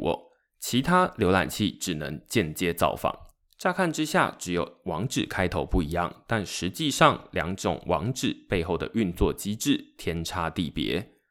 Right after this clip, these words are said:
大家对H T T P网址都不陌生，但可能是第一次看到以I P F S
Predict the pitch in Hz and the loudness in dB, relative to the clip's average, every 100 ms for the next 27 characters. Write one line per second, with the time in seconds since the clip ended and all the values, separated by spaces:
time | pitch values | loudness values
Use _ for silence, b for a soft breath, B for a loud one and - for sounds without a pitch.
0 | _ _ - 214 214 214 185 - 104 - | _ _ 0 4 6 6 6 4 -2 -2
1 | 110 110 101 107 104 87 95 101 - - | 0 0 0 2 4 2 0 -2 -2 -2
2 | 87 80 95 87 101 92 104 - - 127 | -2 0 2 2 2 2 0 -6 -2 -2
3 | - 90 71 85 95 - 131 143 139 147 | -2 -6 -4 -4 -4 0 0 0 0 0
4 | 143 110 101 110 - - - 110 - 135 | 2 2 4 4 4 -6 -4 -4 2 2
5 | 131 135 127 - | 4 6 4 2